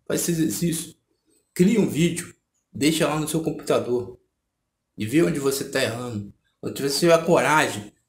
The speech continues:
coloca o vídeo no ar, tá? Você vai ter muito mais, vai vender muito mais,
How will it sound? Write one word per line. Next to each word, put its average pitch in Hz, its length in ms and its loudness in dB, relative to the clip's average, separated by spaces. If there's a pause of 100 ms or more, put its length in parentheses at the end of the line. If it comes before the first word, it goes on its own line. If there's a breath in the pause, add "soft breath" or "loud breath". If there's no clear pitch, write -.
coloca 127 440 0
o 117 80 -2
vídeo 120 280 -8
no 113 140 -6
ar, 98 200 -8 (600)
tá? 117 320 -6 (160)
Você - 200 -4
vai 147 160 6
ter 160 140 4
muito 214 680 4
mais, 139 380 2
vai 147 120 0
vender 165 280 2
muito 208 580 0
mais, 127 560 -2